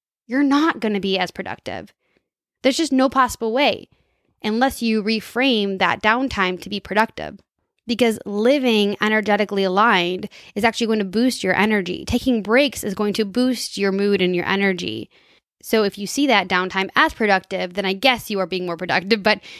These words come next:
you, on paper, maybe it doesn't seem like it. It doesn't seem like not maximizing every hour of your day and getting those three most important things on your to-do list done, that feels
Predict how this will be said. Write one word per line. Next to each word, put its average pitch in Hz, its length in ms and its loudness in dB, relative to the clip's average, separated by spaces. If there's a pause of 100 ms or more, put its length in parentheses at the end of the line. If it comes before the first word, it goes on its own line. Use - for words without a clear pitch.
(140)
you, 233 320 2
on 220 200 -2
paper, 208 480 2
maybe 196 560 -2 (280)
it 190 100 -8
doesn't 214 300 0
seem 240 280 0
like - 280 -6
it. - 160 -6 (760)
It - 40 -20
doesn't 208 280 0
seem 240 260 0
like 190 220 0
not 180 160 2
maximizing 185 800 0
every 180 240 0
hour 175 240 2
of 175 100 0
your 170 120 -4
day 175 540 0
and 185 400 -4
getting 208 220 2
those 180 200 0
three 202 480 0
most 208 340 0
important 202 480 -2
things 208 280 2
on 208 100 2
your 190 120 -2
to-do 214 280 -2
list 196 280 -4
done, 185 500 2 (800)
that - 180 -10
feels 214 280 0